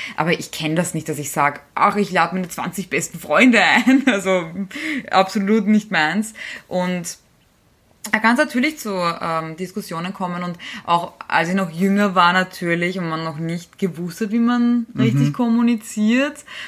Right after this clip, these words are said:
Speaker 1: und wo vielleicht auch mal zum Beispiel Eifersucht eben im jungen Alter, eben da hätte ich wahrscheinlich auch, weil ich gewissen Partner noch nicht so vertraut habe. Natürlich wollte ich dann lieber, dass sie mit mir kommen, wenn ich gehe oder so etwas.
Speaker 2: Ja.
Speaker 1: Also,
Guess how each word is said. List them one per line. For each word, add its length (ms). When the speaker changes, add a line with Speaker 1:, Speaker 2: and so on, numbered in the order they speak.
Speaker 1:
und 220
wo 120
vielleicht 300
auch 120
mal 140
zum 140
Beispiel 220
Eifersucht 680
eben 140
im 120
jungen 320
Alter, 320
eben 160
da 300
hätte 200
ich 80
wahrscheinlich 440
auch, 160
weil 140
ich 100
gewissen 420
Partner 320
noch 80
nicht 180
so 100
vertraut 520
habe. 340
Natürlich 420
wollte 140
ich 60
dann 100
lieber, 180
dass 160
sie 140
mit 180
mir 300
kommen, 320
wenn 120
ich 180
gehe 280
oder 120
so 180
etwas. 300
Speaker 2:
Ja. 140
Speaker 1:
Also, 220